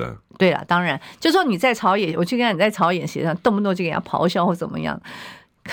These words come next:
Speaker 2: 建铭我跟他互动真的很少，真的非常少。那时候就是一个，一个我们也是预算的朝野协还是怎么样，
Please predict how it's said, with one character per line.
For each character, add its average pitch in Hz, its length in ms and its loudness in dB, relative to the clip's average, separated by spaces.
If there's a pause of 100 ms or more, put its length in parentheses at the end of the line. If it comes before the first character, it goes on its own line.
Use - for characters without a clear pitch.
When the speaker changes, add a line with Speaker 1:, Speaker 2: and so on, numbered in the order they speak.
Speaker 2:
建 523 140 4
铭 320 80 4
我 214 60 6
跟 285 140 2
他 311 80 2
互 320 160 -2
动 277 180 2 (200)
真 370 200 4
的 269 100 4
很 170 300 -2
少， - 340 -4 (480)
真 427 140 4
的 392 120 6
非 320 80 2
常 285 160 6
少。 - 240 0 (260)
那 403 140 4
时 381 100 4
候 330 80 4
就 320 160 0
是 285 200 -4
一 202 140 -4
个， 247 320 4
一 254 100 -2
个 208 260 4
我 156 100 2
们 175 340 2 (100)
也 190 140 4
是 247 140 -8
预 269 180 0
算 233 240 2
的 175 80 0
朝 170 220 2
野 156 80 -4
协 151 120 -4
还 139 140 -2
是 - 60 -12
怎 - 60 -8
么 - 120 -10
样， 127 180 -4